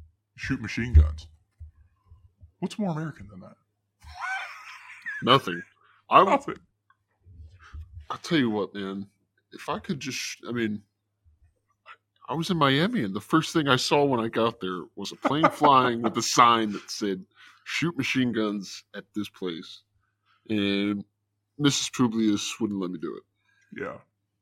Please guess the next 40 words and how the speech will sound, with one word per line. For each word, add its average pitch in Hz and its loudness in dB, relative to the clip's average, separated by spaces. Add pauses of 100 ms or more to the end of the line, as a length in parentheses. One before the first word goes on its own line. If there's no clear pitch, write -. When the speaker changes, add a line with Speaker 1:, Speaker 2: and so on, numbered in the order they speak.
(360)
Speaker 1:
Well, 107 2 (720)
F 104 -4
Y 92 -4 (200)
I, 85 -6 (420)
that's - -10
where 92 -8 (360)
we'll 107 -6
be 98 -6
taking 92 -8
Justinian 95 -6
for 95 -10
his 92 -14
bachelor 95 -8
party 92 -14
one 92 -12
day. 92 -12 (1300)
If 107 -4
that 117 -2
Speaker 2:
And 110 2
Speaker 1:
ever 98 -2
happens. 90 -6
Speaker 2:
Oh, 101 2
yeah. 78 -6 (920)
Speaker 1:
Yeah, 98 -6
we're 92 -6
going 98 -6
to 90 -8
Miami. 87 -12
It 92 -12
doesn't 95 -14
Speaker 2:
Well, - -8
Speaker 1:
matter. - -20 (480)
Speaker 2:
we 151 -6
should - -6
just - -6
try 143 2
and 113 -4
get 107 -4
this 95 -8
legal 98 -2